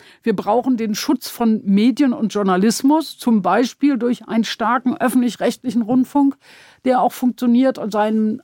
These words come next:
Auftrag nachkommt. Aber wir brauchen auf der anderen Seite nicht nur national, auch auf der europäischen Ebene, ja, weil wir uns gegenüber großen Konzernen auch vertreten müssen. Irgendjemand hat da aus dem Trump-Imperium ja gesagt,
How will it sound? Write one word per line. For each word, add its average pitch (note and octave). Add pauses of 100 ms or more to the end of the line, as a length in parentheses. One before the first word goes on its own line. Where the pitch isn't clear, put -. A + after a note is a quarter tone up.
Auftrag B3 (400)
nachkommt. B3 (560)
Aber A3+
wir A3
brauchen A3
auf G3+
der -
anderen B3+
Seite C4
nicht A#3+
nur A#3+
national, G#3+
auch A3
auf -
der G#3+
europäischen G#3+
Ebene, F3
ja, F#3+
weil F#3+
wir G3+
uns -
gegenüber G#3+
großen A#3
Konzernen G#3+
auch G3
vertreten A3+
müssen. G#3+
Irgendjemand A3
hat G3+
da G3
aus -
dem G3
Trump-Imperium G#3
ja F#3+
gesagt, G3